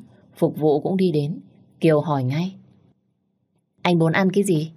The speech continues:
"Tôi đến đây là muốn bàn công việc, chứ không đơn giản là một bữa ăn."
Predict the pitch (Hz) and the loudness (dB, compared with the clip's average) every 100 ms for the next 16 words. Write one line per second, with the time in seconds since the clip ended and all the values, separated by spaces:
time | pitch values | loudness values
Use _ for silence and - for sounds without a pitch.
0 | _ _ _ _ _ _ _ - 170 160 | _ _ _ _ _ _ _ 0 2 4
1 | 165 170 147 139 156 175 139 131 151 143 | 4 4 2 0 0 0 0 -2 -2 -2
2 | 131 - _ _ - 202 220 202 196 190 | -4 -8 _ _ -4 -2 0 2 2 0
3 | 160 131 139 139 139 165 - | -2 -2 -4 -4 -2 -2 -2